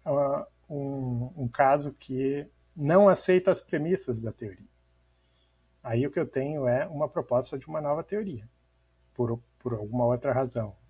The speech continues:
Mas um, um contra-exemplo que vai mostrar que as condições não são suficientes, no caso aqui que nos interessa do conhecimento, aceita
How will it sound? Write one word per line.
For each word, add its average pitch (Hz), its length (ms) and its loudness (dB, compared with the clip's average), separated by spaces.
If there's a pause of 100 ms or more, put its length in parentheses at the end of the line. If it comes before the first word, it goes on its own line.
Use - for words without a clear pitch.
(160)
Mas 123 220 -2
um, 127 80 -2
um 147 240 -6
contra-exemplo 190 920 2 (840)
que 143 100 -6
vai 143 200 10
mostrar 151 440 4
que 123 100 -2
as 120 100 -4
condições 127 560 -2
não 151 240 0
são 147 280 0
suficientes, 120 880 -10
no 110 80 -8
caso 117 340 -2
aqui 113 180 -14
que 120 140 -14
nos 107 180 -16
interessa 120 480 -8
do 117 80 -10
conhecimento, 120 560 -12
aceita 165 800 0